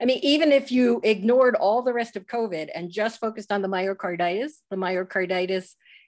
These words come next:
is much less severe, requires much less intervention, turns around faster,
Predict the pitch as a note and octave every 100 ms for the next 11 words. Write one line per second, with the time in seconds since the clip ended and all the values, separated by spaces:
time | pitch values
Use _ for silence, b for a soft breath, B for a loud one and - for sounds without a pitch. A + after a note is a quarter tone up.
0 | _ F3 F3+ D#3+ D#3 - _ - E3+ F3
1 | - F3+ - F3+ F#3 F#3+ A3 A3 b b
2 | - D#3 E3 E3+ F3 F3 G3 F3+ G3 F#3
3 | F3+ F#3 G#3 G#3 G#3 - F3+ F3 F3 F3
4 | E3+ E3+ E3+ - F#3+ G3